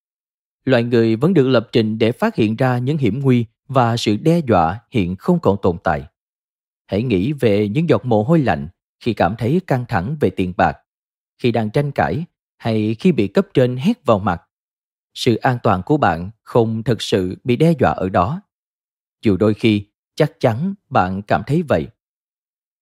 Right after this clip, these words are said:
Bạn có thể lựa chọn cách phản ứng trong tình huống này. Để những cảm xúc sơ khai đó điều khiển hoặc tìm hiểu và học cách sàng lọc chúng. Kỷ luật trong việc nhận thức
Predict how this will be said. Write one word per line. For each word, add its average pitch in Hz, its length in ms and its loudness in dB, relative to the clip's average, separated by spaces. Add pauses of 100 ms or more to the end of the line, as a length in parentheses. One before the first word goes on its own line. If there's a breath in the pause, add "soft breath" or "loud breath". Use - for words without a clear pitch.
(800)
Bạn 113 200 0
có 165 120 0
thể 123 320 2
lựa 123 180 2
chọn 104 300 0
cách 190 160 0
phản 101 240 0
ứng 151 260 0
trong 110 280 0
tình 101 180 -2
huống 120 200 -2
này. 87 240 -4 (640)
Để 156 120 4
những 147 180 2
cảm 117 200 0
xúc - 260 0
sơ 113 240 0
khai 104 200 0
đó 104 340 0
điều 139 180 2
khiển 117 380 -2 (320)
hoặc 123 340 -2
tìm 123 220 2
hiểu 123 440 0
và 110 300 2
học 107 220 -2
cách 202 120 -2
sàng 101 260 -2
lọc 90 200 -2
chúng. 117 280 -2 (880)
Kỷ 127 120 4
luật 139 220 2 (120)
trong 185 140 2
việc 135 180 0
nhận 98 240 -2
thức 202 240 2